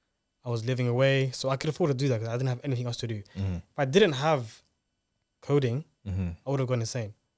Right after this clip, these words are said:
Speaker 2: Yeah.
Speaker 1: Like, there's no, like, everything was <laughs> closed, it was lockdown, there's nothing else to do.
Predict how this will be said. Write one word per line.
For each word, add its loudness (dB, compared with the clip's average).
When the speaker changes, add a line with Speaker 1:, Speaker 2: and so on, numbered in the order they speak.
Speaker 2:
Yeah. -2
Speaker 1:
Like, 0
there's 2
no, 4
like, 0
everything 4
was 6
<laughs> -12
closed, 6
it 2
was 0
lockdown, -2
there's -2
nothing 0
else 2
to -6
do. -2